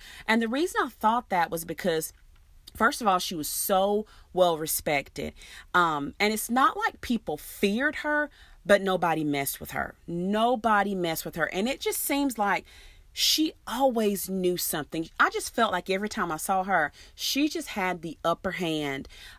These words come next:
Even though she never said it, it, it was just her demeanor and her posture that I felt like she always knew something. And she was always privy to some information that not everyone knew.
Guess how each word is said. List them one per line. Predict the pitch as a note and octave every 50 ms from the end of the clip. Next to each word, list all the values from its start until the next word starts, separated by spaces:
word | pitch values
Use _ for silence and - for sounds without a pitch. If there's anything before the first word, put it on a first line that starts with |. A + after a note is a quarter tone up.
| - - -
Even | A3 B3+ C4+ D#4
though | C#4+ C4 B3
she | A3+ - -
never | F#3 E3+ D3 C#3+ - C#3+
said | C3 - - - - A3 A3+ B3 C4 C4
it, | C4 B3 - - -
it, | F#3 G3+ A3+ G3+ A3 - -
it | C#4+
was | F4 F4+ -
just | D4 C4+ -
her | - G#3 F3
demeanor | D#3+ D#3+ D3 D3+ D#3 E3 F3+ G3+ A3 A#3 A#3+ A#3 - -
and | D#3+ D#3
her | - D3 C#3 -
posture | - - - G#3+ G3 G3+ G3 - - - - C#3+ C3+ - - - - - - - -
that | - D#3+ F3+ E3+ D#3+ D#3 D3+ D3 - - - - - -
I | G3+ A#3
felt | A#3+ - D#4 C4 -
like | G3+ F#3 -
she | - - A3 - - -
always | F3 G3 G#3 A3 A3 A3+ A3 G#3 F3+
knew | F#3+ F#3+ F#3+ F#3
something. | F3 - - D#3+ D3 C3+ C3+ - - - C#3 C3 C3 - - - - -
And | - F#3 F3+
she | - - D4+
was | E4+ F4 D4 A#3 - -
always | F#3 G3 G#3+ A3+ A3+ A3 G#3+ G#3+ - -
privy | - - - - A3+ A#3 B3 A3+ B3+ B3 B3 A#3+ - - - - -
to | - A#3
some | G#3 - G3+ F3 F3
information | G#3 G#3 - - G3+ G3+ G3+ G#3+ G#3+ - - A#3 G#3+ G#3+ - - - - - -
that | - - E3 D#3
not | C#3+ E3 D#3 D#3 D#3
everyone | D3+ C#3+ C3+ D3 C#3 C3+ C3+ C3 C#3 C#3
knew. | D#3+ G#3 C4+ C4 F3 - -